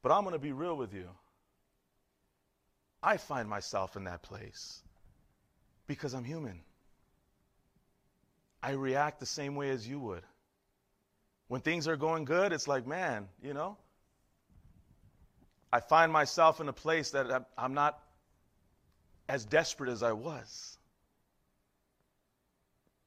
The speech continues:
But it's when I start to learn to pray for others and to realize that it's not just about me, but it's about others in my life.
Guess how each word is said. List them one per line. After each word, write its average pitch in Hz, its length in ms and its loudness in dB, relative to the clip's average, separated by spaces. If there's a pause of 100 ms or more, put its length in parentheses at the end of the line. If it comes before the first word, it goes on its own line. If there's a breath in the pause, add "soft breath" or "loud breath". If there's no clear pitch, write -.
(420)
But 143 140 2
it's 131 120 -4
when 139 140 -2
I 127 60 0
start 147 320 0
to 135 100 -10
learn 127 480 -2 (920)
to 123 100 -12
pray 143 260 -2
for 131 220 0
others 135 300 0
and 117 120 -12
to 123 120 -10
realize 127 520 6
that 117 140 0
it's 113 140 -6
not 139 180 0
just 127 240 -8
about 110 320 -2
me, 113 320 -10 (1040)
but 131 120 -2
it's 120 140 -2
about 117 240 4
others 131 380 0
in 113 100 -6
my 107 180 -6
life. 113 600 -4